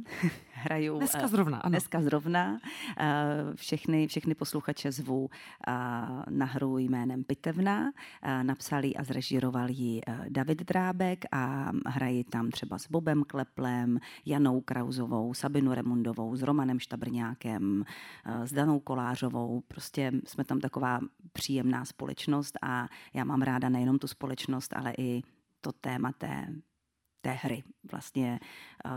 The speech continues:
Speaker 1: která se týká života, smrti, smyslu života,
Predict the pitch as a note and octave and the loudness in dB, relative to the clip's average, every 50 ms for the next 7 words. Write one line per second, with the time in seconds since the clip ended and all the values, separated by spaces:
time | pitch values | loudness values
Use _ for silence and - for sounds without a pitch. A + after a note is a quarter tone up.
0 | B2+ B2 B2+ B2 B2 - - C3+ C3 B2 B2+ - C3 - - C3+ A#2+ - C3 B2 | -6 -6 -8 -8 -10 -8 -4 -2 -2 -2 -2 -4 -6 -4 -4 -4 -2 0 0 0
1 | A#2+ A2+ A2 G#2+ G#2 F#2+ - - C3 C3+ C#3+ C#3+ D3+ C#3 - - C3 A#2 A#2 - | 0 0 0 0 0 -2 -2 -2 0 2 2 4 2 2 0 0 -2 -2 -2 -2
2 | - - C#3 C#3 C3 - - C3 B2 A#2 A#2 - - C#3+ C#3 - - C#3+ C3 B2 | 2 4 4 4 2 0 -2 -2 -2 -2 0 4 4 4 4 4 2 0 0 2
3 | C3 A#2 A#2+ A#2 - - B2 A2 A#2 A2 | 2 0 0 -2 -2 0 0 0 0 -2